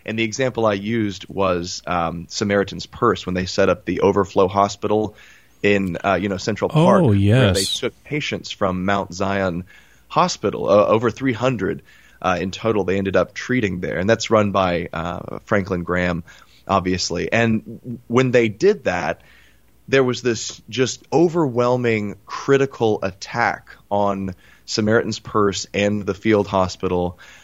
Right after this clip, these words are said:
Speaker 1: uh, because, not because they were, they were doing anything, um, you know, subpar with their care or they were discriminating against anyone, but because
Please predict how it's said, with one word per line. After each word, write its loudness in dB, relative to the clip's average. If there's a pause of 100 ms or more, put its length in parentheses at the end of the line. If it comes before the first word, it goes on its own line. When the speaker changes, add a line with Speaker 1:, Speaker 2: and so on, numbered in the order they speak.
(180)
Speaker 1:
uh, 4
because, 2
not 0
because -4
they -2
were, -2
they 0
were 0
doing -2
anything, -4
um, -2 (300)
you -4
know, -2
subpar 2
with -8
their -6
care 0
or 0
they -6
were -4
discriminating 0
against -2
anyone, 2 (260)
but 4
because 0